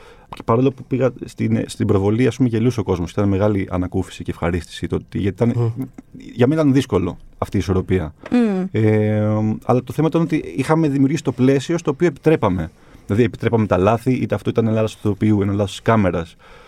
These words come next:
Speaker 1: Προσπαθούσαμε να είμαστε ανοιχτοί. Και όπως ήμασταν ανοιχτοί, ας πούμε, και στο,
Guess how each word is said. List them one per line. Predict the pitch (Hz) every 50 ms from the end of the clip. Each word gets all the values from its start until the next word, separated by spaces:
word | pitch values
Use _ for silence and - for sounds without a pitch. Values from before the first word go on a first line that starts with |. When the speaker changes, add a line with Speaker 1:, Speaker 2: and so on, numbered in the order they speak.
| - - - - -
Speaker 1:
Προσπαθούσαμε | - 110 - 123 - - 139 143
να | 139 139
είμαστε | 127 - - 117
ανοιχτοί. | 113 110 - - - 120 95 85 - - _
Και | - 107
όπως | 98 110 -
ήμασταν | 123 113 - 120 110
ανοιχτοί, | 107 98 - - 110
ας | 107 98 -
πούμε, | - 110 113 107
και | - 98
στο, | - - 95